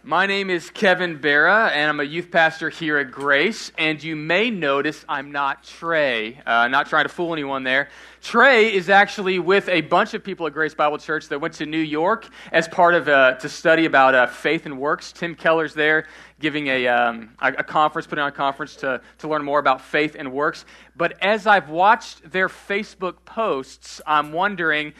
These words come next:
if they're not just enjoying New York or, uh, if actually, you know, going to a conference at all. So give him a hard time when he gets back. Was this just like a mid-semester break, you know, a little jaunt to New York for Trey and Marcy?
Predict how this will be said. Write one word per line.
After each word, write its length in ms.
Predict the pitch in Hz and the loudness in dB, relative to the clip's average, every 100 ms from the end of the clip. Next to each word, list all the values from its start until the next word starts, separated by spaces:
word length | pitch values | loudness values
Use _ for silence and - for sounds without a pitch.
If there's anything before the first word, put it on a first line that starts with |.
| - | -8
if 140 | 151 143 | -4 -2
they're 140 | 175 | 0
not 240 | 185 175 156 | 2 2 2
just 180 | 165 180 | -8 -12
enjoying 460 | 147 156 165 160 | -10 -6 -6 -4
New 100 | 151 | -6
York 640 | 139 151 185 143 139 - - | -6 -4 0 2 0 -2 -8
or, 280 | 143 135 | -4 0
uh, 200 | 135 127 | 2 4
if 160 | 123 139 | 2 0
actually, 420 | 151 147 135 127 - | -2 0 -8 -8 -12
you 140 | 143 | -8
know, 60 | 123 | -6
going 220 | 135 135 | -4 -6
to 60 | 131 | -6
a 60 | |
conference 500 | 127 131 131 131 - - | -6 -6 -6 -10 -16 -10
at 120 | 117 143 | -8 -2
all. 400 | 160 135 123 - - | 2 2 2 -2 -16
So 160 | - 151 | -12 -6
give 160 | 143 | -4
him 40 | 160 | -4
a 40 | |
hard 220 | 151 165 | 0 0
time 420 | - 143 123 120 135 | 0 -2 -2 -4 -8
when 120 | 117 | -14
he 140 | 117 | -14
gets 240 | 110 117 135 | -12 -14 -8
back. 420 | 156 147 117 - | -2 0 -2 -6
Was 120 | 123 | -14
this 160 | 139 - | -16 -16
just 160 | 143 | -10
like 160 | 131 123 | -8 -6
a 140 | 120 - - _ | -10 -12 -20 _
mid-semester 640 | 123 139 - 131 127 135 | -8 -8 -6 -8 -6 -8
break, 540 | 120 117 117 135 135 - | -8 -4 -2 -2 -6 -12
you 60 | |
know, 80 | 123 | -10
a 20 | |
little 140 | 120 117 | -8 -10
jaunt 380 | 113 120 123 | -8 -8 -8
to 100 | - | -10
New 60 | 123 | -14
York 320 | 117 117 120 | -12 -10 -10
for 140 | - 113 | -12 -14
Trey 180 | 131 | -10
and 80 | 117 | -8
Marcy? 320 | 117 120 135 | -8 -12 -16